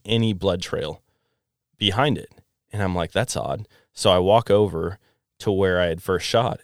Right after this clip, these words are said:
and there wasn't a single drop of blood. There's a little bit of fur, but no blood at all. And so I was very thankful that,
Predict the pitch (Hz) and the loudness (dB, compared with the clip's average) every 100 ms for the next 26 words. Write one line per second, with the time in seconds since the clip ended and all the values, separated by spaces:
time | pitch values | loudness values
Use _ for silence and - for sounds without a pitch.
0 | - 107 101 120 147 117 95 - 92 85 | -6 -2 0 2 2 0 -4 -6 -6 -6
1 | - - 107 107 104 101 95 92 92 87 | -6 -2 0 0 0 2 0 0 -2 -4
2 | 90 82 92 82 101 117 127 139 - 104 | -2 -4 -4 -4 -2 -2 0 -2 0 -2
3 | 110 - _ _ - 98 95 98 95 104 | -2 -6 _ _ -6 -4 -2 0 2 2
4 | 92 92 92 - 92 82 - 90 87 - | 2 0 0 -2 -4 -4 -4 -4 -4 -8
5 | - 98 92 98 87 107 85 - 95 101 | -8 -6 0 2 4 2 0 -4 -2 0
6 | 101 87 92 90 - 90 87 82 | 0 -2 -6 -6 -8 -4 -4 -4